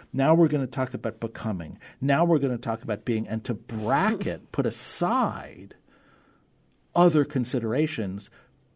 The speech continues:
But that, but we're doing that to the purpose of, of learn or purpose of a particular consequence or, or, or, or, or to,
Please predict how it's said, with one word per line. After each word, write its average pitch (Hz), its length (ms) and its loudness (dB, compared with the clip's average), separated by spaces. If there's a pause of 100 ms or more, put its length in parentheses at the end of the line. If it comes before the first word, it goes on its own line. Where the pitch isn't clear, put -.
(100)
But 127 320 2
that, 165 220 0
but 147 140 0
we're 135 140 2
doing 180 340 6
that 151 280 -4
to - 80 -10
the - 100 -10
purpose 139 420 -6
of, 113 240 -8
of 110 180 -10
learn 175 840 0
or 123 260 -4
purpose 123 400 -6
of 107 140 -6
a - 40 -8
particular 101 460 -10
consequence 165 960 -2
or, 104 160 -4
or, 98 240 -6
or, 107 300 -4
or, 107 260 -4
or 104 300 -4
to, 95 260 -6